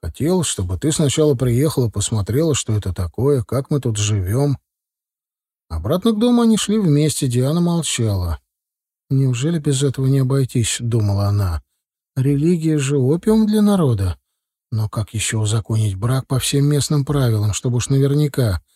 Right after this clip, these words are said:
Она вспомнила, как брат ей выговаривал, что она не взяла паузу, когда ее К Г Бшник поймал. «Не буду сейчас говорить ни «да», ни «нет». Вернусь в Москву и посоветуюсь с Пашкой», — решила она. «Это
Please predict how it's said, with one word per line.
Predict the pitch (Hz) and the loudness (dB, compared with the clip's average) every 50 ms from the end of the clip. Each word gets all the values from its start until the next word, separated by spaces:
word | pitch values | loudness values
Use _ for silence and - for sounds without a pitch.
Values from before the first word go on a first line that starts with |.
| _ _ _ _ _ _ _ _ _ _ - | _ _ _ _ _ _ _ _ _ _ -8
Она | 87 80 80 82 | -6 -6 -4 -4
вспомнила, | 82 - - - 165 175 180 180 170 160 143 | -6 -6 -6 -4 -2 0 0 0 0 0 -2
как | - - 135 117 120 | 0 -2 -4 -2 -2
брат | 120 135 151 156 143 - | -2 0 0 0 0 0
ей | 156 151 147 | 0 2 4
выговаривал, | 143 147 143 143 147 143 147 151 147 143 143 143 139 131 | 2 2 2 2 2 2 4 2 2 2 2 2 2 2
что | - - 143 143 | 0 0 0 0
она | 139 147 147 | 2 2 2
не | 147 143 | 2 2
взяла | 135 123 127 139 143 147 139 120 | 2 2 2 2 2 2 0 0
паузу, | - 147 156 160 156 151 139 139 135 117 | 2 2 2 4 4 2 2 2 0 0
когда | - 127 127 131 147 147 | 0 -2 0 2 2 2
ее | 143 143 143 131 | 4 4 2 2
К | - 151 143 | 2 0 0
Г | 143 156 | 2 2
Бшник | 156 156 147 120 - - 104 92 - | 2 2 2 0 0 -2 -4 -4 -2
поймал. | - 104 101 98 98 98 92 85 80 - _ _ _ _ _ _ _ _ _ _ _ _ _ _ _ _ _ _ - | -2 -2 0 0 0 0 0 -2 -4 -6 _ _ _ _ _ _ _ _ _ _ _ _ _ _ _ _ _ _ -2
«Не | - 185 202 196 | 0 2 2 2
буду | 131 104 98 87 85 | 2 0 -2 -2 -4
сейчас | - - - - - 110 98 95 | -4 -4 -4 -4 -2 -2 -4 -2
говорить | 101 110 110 113 113 110 - | -2 0 0 0 0 0 0
ни | 135 143 143 | 0 0 2
«да», | 160 202 208 | 2 2 4
ни | 196 165 | 4 4
«нет». | 135 117 107 101 92 - - | 4 4 2 2 0 -2 -2
Вернусь | 127 131 151 156 185 233 262 233 - 135 | 0 0 2 2 2 2 2 0 2 2
в | |
Москву | 131 123 117 - - - 123 117 | 2 2 2 0 -2 -2 0 0
и | 110 | 0
посоветуюсь | 101 113 - - 127 139 180 196 - 135 110 - | 0 -2 -4 -2 0 0 0 0 0 0 -2 -2
с | - - | -2 -6
Пашкой», — | - - 95 87 - - - 90 80 - _ _ _ _ _ - | -4 -4 -4 -4 -4 -4 -6 -8 -10 -10 _ _ _ _ _ -8
решила | 101 101 98 - - - 123 123 120 113 | -4 -4 -4 -4 -2 -2 -2 0 0 0
она. | 113 110 107 98 87 78 - _ _ _ _ _ _ _ _ _ _ _ _ _ _ _ _ _ _ _ _ _ _ - | 2 0 0 0 -2 -4 -6 _ _ _ _ _ _ _ _ _ _ _ _ _ _ _ _ _ _ _ _ _ _ -6
«Это | 160 151 151 - 156 160 165 165 143 | -6 -4 -2 -2 -2 -2 -2 -2 -4